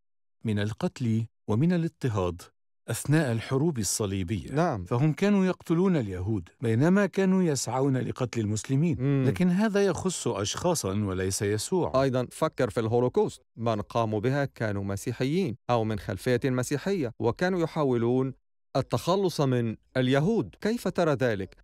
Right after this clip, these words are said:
Speaker 2: هل تربط هذا بيسوع بشكل
Speaker 1: بالطبع لا.
Speaker 2: مباشر؟
Speaker 1: فهذا انحراف مطلق وتناقض مع تعاليم الرب،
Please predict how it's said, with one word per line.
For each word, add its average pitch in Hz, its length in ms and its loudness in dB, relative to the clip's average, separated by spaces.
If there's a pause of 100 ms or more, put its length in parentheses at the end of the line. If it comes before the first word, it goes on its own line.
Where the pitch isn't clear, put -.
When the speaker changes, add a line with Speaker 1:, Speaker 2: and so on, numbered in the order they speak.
Speaker 2:
هل 131 180 0
تربط 123 480 0
هذا 131 480 4
بيسوع 127 680 0
بشكل 113 260 0
Speaker 1:
بالطبع 170 220 2
لا. 160 120 0
Speaker 2:
مباشر؟ 180 340 -2
Speaker 1:
فهذا 147 840 0
انحراف 117 640 -2
مطلق 117 720 -4 (540)
وتناقض 104 720 -2 (840)
مع 104 300 0
تعاليم 123 580 2
الرب، 92 320 -4